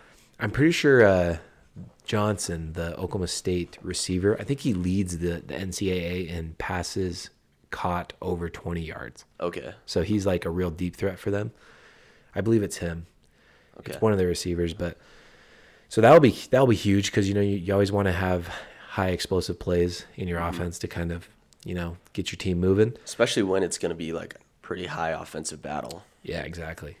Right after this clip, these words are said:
Speaker 1: So if you can score quick and, and easy, it's, you know, it's gonna make your life on offense a lot easier. So, yeah, this is gonna be an interesting game, and I'm really excited to kinda see who,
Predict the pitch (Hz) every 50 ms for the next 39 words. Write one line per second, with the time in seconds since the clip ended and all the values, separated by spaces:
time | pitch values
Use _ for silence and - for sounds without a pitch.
0 | _ _ _ - - - 90 87 82 69 82 - 113 110 107 90 - - - 98
1 | 95 85 - - - 92 92 101 104 - - 87 82 82 82 85 - _ _ _
2 | _ _ _ - 90 82 - - - 98 101 98 101 113 117 123 120 - _ -
3 | 90 - - - 95 85 80 76 - _ - - - - 92 90 92 90 85 -
4 | 87 87 85 85 87 85 - - - - 82 85 85 80 82 80 - 82 78 -
5 | 78 82 82 76 71 85 82 80 87 85 80 82 - - - 92 87 87 - -
6 | _ _ _ - - - - - - - - - - - - _ - 127 139 131
7 | 123 123 - 165 156 160 156 143 123 117 117 117 - - 123 107 95 90 90 90
8 | 101 113 117 104 92 90 92 98 101 98 87 - - 95 95 92 92 87 - 101
9 | 92 87 - - - 98 92 90 87 85 - _ _ _ _ _ _ - - 104
10 | 98 95 95 92 92 90 87 90